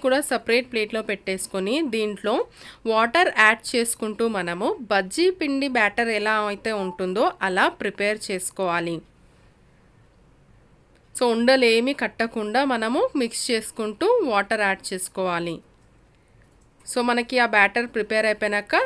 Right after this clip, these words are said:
హాఫ్ టేబుల్ స్పూన్ పెప్పర్ పౌడర్, అలానే హాఫ్ టేబుల్ స్పూన్ క్రష్ చేసి పెట్టుకున్న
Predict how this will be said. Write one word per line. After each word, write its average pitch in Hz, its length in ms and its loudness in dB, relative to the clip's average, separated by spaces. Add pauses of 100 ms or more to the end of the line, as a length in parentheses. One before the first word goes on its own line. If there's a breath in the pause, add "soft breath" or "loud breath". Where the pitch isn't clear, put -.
(120)
హాఫ్ 220 340 4
టేబుల్ 208 320 0
స్పూన్ 339 240 0 (300)
పెప్పర్ 214 360 0
పౌడర్, 208 380 2 (180)
అలానే 196 360 0 (460 loud breath)
హాఫ్ 254 260 6
టేబుల్ 220 320 0
స్పూన్ 403 220 -2 (240)
క్రష్ 247 300 2
చేసి 262 280 0
పెట్టుకున్న 220 360 -4